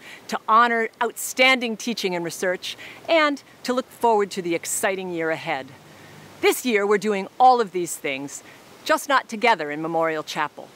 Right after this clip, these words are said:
First, welcome to the class of twenty twenty-four and to all new employees. You join Union as we begin a new and exciting chapter that will redefine what makes us special.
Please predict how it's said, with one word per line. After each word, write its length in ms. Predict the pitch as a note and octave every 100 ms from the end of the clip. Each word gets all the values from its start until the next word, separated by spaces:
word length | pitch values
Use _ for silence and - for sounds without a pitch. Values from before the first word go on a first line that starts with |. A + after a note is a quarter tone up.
| - -
First, 500 | F4+ F#3+ - - - - - -
welcome 420 | G#3 D4+ - C#4+
to 120 | C#4
the 80 | A3
class 320 | - G#3+ G#3+
of 120 | G3 -
twenty 320 | - C#4 B3
twenty-four 720 | G3 F3+ - C#4+ C4+ C4+ C4+ - -
and 140 | A3 G#3
to 80 | -
all 280 | A3+ A#3 A3+
new 180 | G#3+
employees. 880 | G3 F#3 - E3+ E3 D3+ C#3 C#3+ - - - -
You 120 | A3
join 380 | F3 B3 C#4 C#4
Union 460 | B3 B3+ B3+ A#3+ A#3
as 180 | A3
we 100 | F3
begin 300 | G3+ F3+ F#3
a 100 | E3
new 440 | D#3+ F#3 A#3+ B3 A#3
and 120 | G3+
exciting 640 | E3 - - B3 B3 A#3+
chapter 480 | G3+ F3+ F3 - D#3+
that 160 | D#3 E3+
will 120 | D#3+
redefine 760 | F#3 C#4 C4 - F3+ D#3 D3+
what 120 | E3
makes 300 | - D#3+ -
us 100 | D#3
special. 500 | - - D#3 - B2